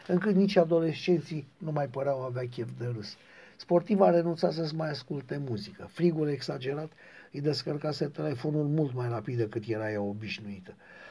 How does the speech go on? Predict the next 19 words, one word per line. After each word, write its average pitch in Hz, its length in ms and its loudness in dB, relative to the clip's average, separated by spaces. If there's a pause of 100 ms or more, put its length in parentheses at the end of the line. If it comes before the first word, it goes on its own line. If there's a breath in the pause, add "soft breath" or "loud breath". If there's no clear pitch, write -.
(140 loud breath)
Acum 151 320 2
doar 185 180 10
privea 160 400 4
în 143 140 0
gol 165 240 4
după 156 220 0
ce 147 120 -4
își 156 120 -2
trăsese 156 420 -4
mai 147 200 -2
bine 147 340 0
hăinuța 143 440 -2
meschină 135 400 -4
în 131 80 -6
jurul 127 280 -2
corpului 151 460 -2
și - 160 -6
tremura 135 420 -4
necontrolat. 120 840 -4